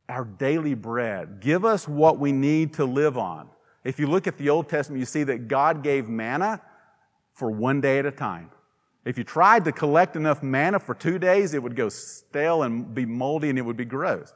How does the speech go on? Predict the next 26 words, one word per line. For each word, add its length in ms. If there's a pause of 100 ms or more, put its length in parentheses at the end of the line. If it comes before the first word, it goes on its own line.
(100)
Like, 120
no, 300 (280)
you 140
trust 280
me 120
today. 600 (260)
Tomorrow 560
is 180
a 80
figment 400
of 100
your 140
imagination. 800 (460)
You 160
wake 240
up 120
tomorrow, 560
trust 320
me 160
that 320
day, 340 (800)
one 300
day 200
at 100
a 60
time. 380